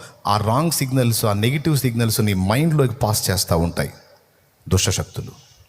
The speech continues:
వాటిని గుర్తుపట్టాలి. మాంత్రిక విద్యల ద్వారా కూడా జరుగుతాయి అవి.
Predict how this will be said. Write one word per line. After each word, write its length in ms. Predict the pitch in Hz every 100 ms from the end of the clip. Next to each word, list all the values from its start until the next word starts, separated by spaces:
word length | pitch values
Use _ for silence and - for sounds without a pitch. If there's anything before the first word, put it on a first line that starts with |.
| _ _ _ - -
వాటిని 400 | 90 98 95 90
గుర్తుపట్టాలి. 720 | 80 92 92 80 - - - - - _ _ _ _ _ _ _ _ _ - - -
మాంత్రిక 440 | 95 139 180 175 160
విద్యల 300 | 156 131 143
ద్వారా 220 | 135 127
కూడా 180 | 120 175
జరుగుతాయి 460 | 120 117 110 92 78
అవి. 180 | 80